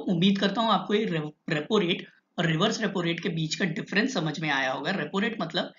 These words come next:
अगर आरबीआई किसी बैंक को पैसे देता है तो उसे, उस, उस इंटरेस्ट को हम कहते हैं रेपो रेट।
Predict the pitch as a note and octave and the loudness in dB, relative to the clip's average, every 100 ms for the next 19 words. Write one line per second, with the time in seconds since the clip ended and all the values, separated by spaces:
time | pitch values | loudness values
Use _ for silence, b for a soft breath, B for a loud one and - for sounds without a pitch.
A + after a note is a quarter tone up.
0 | B B E3 D#3+ - - D3+ D#3+ F3 A#3 | B B -2 2 2 0 0 0 2 2
1 | C#4 A#3 - F3 D#3+ D#3+ E3 D#3+ D#3 C#3+ | 2 0 0 2 2 0 -2 -2 0 -2
2 | - C#3 B2+ A#2 C#3 C3 D#3 E3+ D4 b | -2 -6 -6 -4 0 0 2 0 -2 b
3 | _ _ A#3 G3 D#3+ G3+ G3+ - - G3+ | _ _ 2 4 4 2 0 -2 0 0
4 | - A3 A3 - - D#3+ G3+ C4+ - A3+ | 2 0 0 -2 0 0 2 2 2 2
5 | F#3+ F#3+ D#3 D3+ E3 E3 C#3+ C#3 F3 D#3+ | 2 2 -2 -2 0 0 2 0 0 0
6 | D3 - | 0 -2